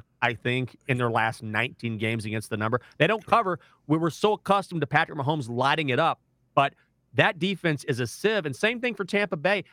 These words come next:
Their secondary is weak. They're not quite the team they were last year. And, yeah, I guess you can make the argument that Brady or Mahomes can outscore you, but that's a pretty dangerous play to make if you're talking about winning the Super Bowl. So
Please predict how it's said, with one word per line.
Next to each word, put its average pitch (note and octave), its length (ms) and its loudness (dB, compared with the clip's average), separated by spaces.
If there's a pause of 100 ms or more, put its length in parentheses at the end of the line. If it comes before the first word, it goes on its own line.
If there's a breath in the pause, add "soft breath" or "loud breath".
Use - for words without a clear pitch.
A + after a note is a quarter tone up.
(100)
Their F#3+ 120 2
secondary F#3 800 0
is C3+ 120 -4
weak. E3 200 -2
They're D3+ 100 -2
not E3 300 0 (120)
quite F3+ 280 0
the E3+ 60 0
team E3 280 -2
they D#3+ 100 0
were C3+ 220 0
last C3 360 0
year. D#3 260 0 (300 soft breath)
And, C3+ 260 2
yeah, F#3+ 340 2
I E3 100 2
guess F3 260 -2
you F#3+ 60 -6
can F3+ 120 2
make E3+ 160 0
the D#3+ 140 2
argument D3+ 440 0
that A#2 220 0
Brady D3 360 2
or C3+ 140 0
Mahomes C#3+ 520 -2
can C3+ 120 0
outscore C3 500 -2
you, B2 100 -2
but A2+ 120 -4
that's E3+ 220 -2
a E3+ 60 -6 (200)
pretty G3 240 0
dangerous D3 520 -2
play C#3 240 -2
to B2 80 -4
make B2+ 240 0
if A#2+ 40 -8
you're A#2 80 -4
talking B2 440 0
about A2+ 240 0
winning A2+ 200 -2
the G#2 80 -4
Super A#2 280 -4
Bowl. G#2+ 180 -2
So A#2 240 -2